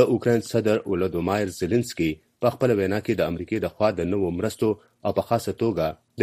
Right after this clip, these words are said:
پوځي ګاډو د ورکولو هرکلی کړی دی. کایف ته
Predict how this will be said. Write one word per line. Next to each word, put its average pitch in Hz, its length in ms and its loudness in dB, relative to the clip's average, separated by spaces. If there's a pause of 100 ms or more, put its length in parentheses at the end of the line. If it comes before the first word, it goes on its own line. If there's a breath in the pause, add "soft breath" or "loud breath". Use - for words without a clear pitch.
پوځي 117 300 2
ګاډو 107 220 2
د 90 140 -2
ورکولو 92 400 -2 (100)
هرکلی 87 480 -4
کړی 85 260 -4
دی. 85 160 0 (600)
کایف 139 260 6
ته 135 60 2